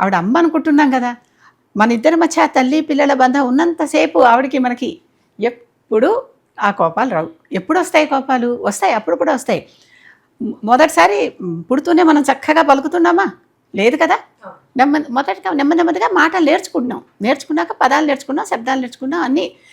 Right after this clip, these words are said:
Speaker 1: ఈ మన, ఈ అక్షరం ఈ రకంగా పలకాలి అని నేర్చుకున్నాం.
Speaker 2: Hmm.
Speaker 1: మహేశ్వరికి, మాహేశ్వరికి తేడా ఉందని తెలుసుకుంటున్నాం. అంటే ఎక్కడ దీర్ఘం ఇవ్వాలి, ఎక్కడ ఇవ్వక్కర్లేదు అనే తేడాలు తెలుసుకుంటున్నాం. ఇలాంటివి మొట్టమొదట్లో తెలియవు కదా,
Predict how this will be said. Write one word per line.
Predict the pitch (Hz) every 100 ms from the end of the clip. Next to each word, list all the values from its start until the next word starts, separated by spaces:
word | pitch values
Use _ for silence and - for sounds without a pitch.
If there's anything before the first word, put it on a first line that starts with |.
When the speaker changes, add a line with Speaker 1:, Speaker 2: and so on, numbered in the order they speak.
| _
Speaker 1:
ఈ | 254 254
మన, | 240 240
ఈ | 233 240 254
అక్షరం | 220 - 285 -
ఈ | 247
రకంగా | 202 196 233 320
పలకాలి | 254 190 190 180 330
అని | 269
నేర్చుకున్నాం. | 165 - 165 143 -
Speaker 2:
Hmm. | _ - 196 - _ -
Speaker 1:
మహేశ్వరికి, | 220 208 285 294 - 262 262 285 302
మాహేశ్వరికి | 220 226 277 302 320 - 285 269 285
తేడా | 254 233 247
ఉందని | 226 220 277
తెలుసుకుంటున్నాం. | 381 247 - - 190 160 160 - _ _ -
అంటే | 240 277 247
ఎక్కడ | 220 311
దీర్ఘం | 262 285 294
ఇవ్వాలి, | 254 233 330
ఎక్కడ | 359 294 302 - - 196
ఇవ్వక్కర్లేదు | 202 214 269 294 214 185 156 -
అనే | 196 285
తేడాలు | 202 196 302
తెలుసుకుంటున్నాం. | 277 175 - 151 139 147 156 _ _ _ _
ఇలాంటివి | 247 285 285 262 226 233 - _ -
మొట్టమొదట్లో | 285 370 370 320 339
తెలియవు | 311 330 311
కదా, | 269 262